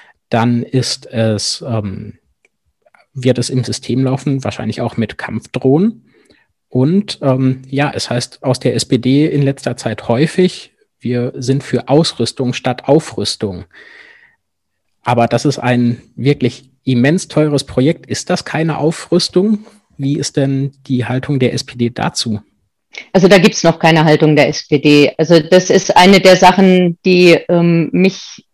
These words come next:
Speaker 2: ja, ähm,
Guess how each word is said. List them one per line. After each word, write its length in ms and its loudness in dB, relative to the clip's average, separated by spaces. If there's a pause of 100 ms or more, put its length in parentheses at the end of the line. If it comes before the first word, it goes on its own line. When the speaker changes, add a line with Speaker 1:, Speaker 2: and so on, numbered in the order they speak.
(1000)
Speaker 2:
ja, 340 8 (420)
ähm, 580 4